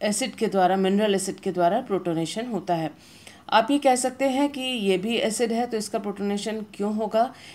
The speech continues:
देखिए, ये carboxylic एसिड है, ऑर्गेनिक एसिड है और ऑर्गेनिक एसिड की एसिडिटी जो मिनरल एसिड्स होते हैं, इनऑर्गेनिक एसिड्स होते हैं, उनसे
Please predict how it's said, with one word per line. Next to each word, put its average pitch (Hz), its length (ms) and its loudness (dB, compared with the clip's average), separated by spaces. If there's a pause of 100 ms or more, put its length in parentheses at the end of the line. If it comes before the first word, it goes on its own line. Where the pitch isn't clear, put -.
(140)
देखिए, 202 260 -2
ये 262 400 2
carboxylic 185 640 2
एसिड 185 280 0
है, 208 120 2
ऑर्गेनिक 190 680 0
एसिड 185 280 -4
है 185 120 0
और 180 100 2
ऑर्गेनिक 185 500 0
एसिड 202 280 -4
की 196 120 -4
एसिडिटी 170 600 -2 (440)
जो 196 340 2
मिनरल 233 540 4
एसिड्स 196 380 0
होते 185 240 -2
हैं, 180 320 0
इनऑर्गेनिक 190 500 2
एसिड्स 185 340 -4
होते 185 180 -2
हैं, 190 60 0
उनसे 208 420 -2